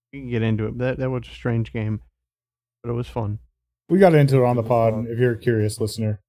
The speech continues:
Speaker 2: just search Raft. You'll find it.
Speaker 3: Uh, other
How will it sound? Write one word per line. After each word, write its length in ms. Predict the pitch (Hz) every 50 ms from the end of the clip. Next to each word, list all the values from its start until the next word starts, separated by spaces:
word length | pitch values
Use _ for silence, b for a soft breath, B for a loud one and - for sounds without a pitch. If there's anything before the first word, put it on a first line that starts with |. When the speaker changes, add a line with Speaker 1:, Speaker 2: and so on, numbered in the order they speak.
| _ _ _ -
Speaker 2:
just 140 | 117 113
search 220 | - 127 117 107 -
Raft. 500 | 117 113 107 107 107 104 - _ - _ _ _ _ _ _ _ _ _ _ _ _ _ _
You'll 100 | - 117
find 240 | 113 117 110 107 104 107
it. 160 | 107 107 104 _ _ _ _ _ _ _ _ _ _ _ _ _ _ _ _ _ _ _ _ _ _ _ _ _ _ _ _ _ _ _ _ _ _ _ _ _ _ _ _ _ _ _ _ _ _ -
Speaker 3:
Uh, 380 | - 175 180 180 180 175 165 120
other 220 | 107 196 214 208